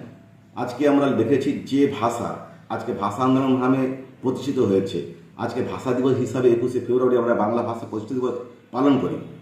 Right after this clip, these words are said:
সেই ভাষাকেই বিজেপি বাংলা ভাষা না, বাংলা ভাষা বলে কিছুই নয়, তার আখ্যা দিচ্ছে। এরা গবেট মূর্খ,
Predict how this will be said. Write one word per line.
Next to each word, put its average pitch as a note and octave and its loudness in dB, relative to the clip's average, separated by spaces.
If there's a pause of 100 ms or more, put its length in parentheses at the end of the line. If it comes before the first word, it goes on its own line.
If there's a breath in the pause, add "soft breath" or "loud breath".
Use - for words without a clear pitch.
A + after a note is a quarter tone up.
সেই C3+ -2
ভাষাকেই C3 0
বিজেপি A#2 2
বাংলা G#2 0
ভাষা A2+ -4
না, G#2+ -4
বাংলা G#2+ -4
ভাষা G#2+ -4
বলে B2 0
কিছুই G#2 -4
নয়, D#2+ -6 (360)
তার A#2+ -4
আখ্যা G#2 -4
দিচ্ছে। F2 -8 (160)
এরা G#2+ -4
গবেট A2 0
মূর্খ, A#2+ 0